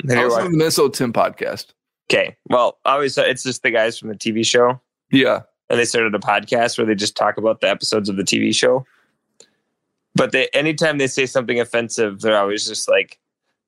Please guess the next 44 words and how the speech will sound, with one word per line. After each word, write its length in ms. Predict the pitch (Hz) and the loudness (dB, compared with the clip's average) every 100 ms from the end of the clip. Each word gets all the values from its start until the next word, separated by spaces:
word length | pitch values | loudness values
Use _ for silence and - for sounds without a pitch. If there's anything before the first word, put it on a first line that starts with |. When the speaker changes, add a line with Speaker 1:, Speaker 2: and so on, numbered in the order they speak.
| - | -4
Speaker 1:
"Cut 180 | 135 - | -2 -2
that, 180 | 104 | -4
cut 180 | 123 107 | -4 -2
that, 180 | 101 - | -4 -2
cut 160 | 101 - | -4 -2
that, 160 | 92 | -2
cut 160 | 131 104 | -2 -2
that, 160 | 104 - | -2 -2
cut 160 | 110 | -2
that, 220 | 104 87 - | -2 -4 -4
cut 160 | 127 | -2
that." 240 | 113 104 - | -2 0 0
Like, 100 | 120 | 0
they 200 | 123 120 | 0 0
all 120 | 120 | 0
just 160 | 117 123 | -2 -2
start 160 | 113 | -2
saying, 240 | - 101 101 | -2 -4 -4
"Cut 200 | 110 - | -4 0
that." 260 | 127 127 _ _ | 0 -2 _ _
But 140 | 123 127 | -2 0
then 260 | 113 95 - _ _ _ _ - | -2 -4 -14 _ _ _ _ -4
obviously 340 | 123 113 - 120 | -2 -2 -4 0
most 240 | 113 - | 0 -2
of 60 | 110 | -4
the 60 | |
time 140 | 113 110 | -2 -2
they 100 | 101 | 0
don't 320 | 104 104 - | 0 0 0
actually 480 | 101 - - 92 - _ - | -2 -2 -4 -6 -8 _ -2
cut 200 | - 117 | 0 0
it. 120 | 127 - _ - 151 | -2 -6 _ 2 2
Speaker 2:
<laughs> 360 | - 180 143 | 0 -6 -2
Was 120 | 170 190 | 0 2
that 140 | 196 | 2
offensive, 500 | 185 175 135 170 151 | 2 0 0 -2 0
that 140 | 143 | 0
what 140 | 120 123 | 2 0
I 60 | |
said? 300 | 127 110 123 135 _ _ _ _ _ _ _ _ _ _ _ _ | 0 -2 -4 -10 _ _ _ _ _ _ _ _ _ _ _ _
'Cause 160 | - 175 | 2 2
a 80 | 156 | 2
cat 460 | 208 175 147 - _ _ _ _ | 0 0 0 -4 _ _ _ _
is, 600 | 143 139 113 113 - - | 4 4 2 -2 -12 -18